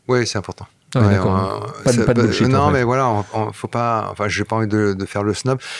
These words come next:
Speaker 1: C'est important
Speaker 2: Parce
Speaker 1: pour
Speaker 2: que tu les as eus, peut-être, parce que t'as eu les prix.
Speaker 1: Non, mais
Speaker 2: <laughs>
Speaker 1: déjà, oui,
Speaker 2: C'est
Speaker 1: mais
Speaker 2: juste
Speaker 1: c'est,
Speaker 2: ça.
Speaker 1: mais, mais c'est imp-,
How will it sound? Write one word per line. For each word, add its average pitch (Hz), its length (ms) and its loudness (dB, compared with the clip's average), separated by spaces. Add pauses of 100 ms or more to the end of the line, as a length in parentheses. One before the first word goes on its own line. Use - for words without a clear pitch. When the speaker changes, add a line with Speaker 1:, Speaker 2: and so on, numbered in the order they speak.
(120)
Speaker 1:
C'est - 160 -4
important 175 300 0
Speaker 2:
Parce 127 100 2
Speaker 1:
pour 143 100 4
Speaker 2:
que 175 60 6
tu 170 60 8
les 156 80 8
as 160 60 8
eus, 139 100 4
peut-être, 113 200 -2
parce 127 140 -2
que - 60 -4
t'as 143 100 2
eu 120 140 2
les 135 100 4
prix. 202 140 6
Speaker 1:
Non, 220 160 4
mais 175 120 4
Speaker 2:
<laughs> 135 40 0
Speaker 1:
déjà, 131 260 0
oui, 180 140 4
Speaker 2:
C'est 208 60 6
Speaker 1:
mais 147 60 6
Speaker 2:
juste 139 220 4
Speaker 1:
c'est, 139 120 4
Speaker 2:
ça. 131 100 4
Speaker 1:
mais, 127 160 2 (320)
mais 135 60 0
c'est - 120 0
imp-, 165 180 0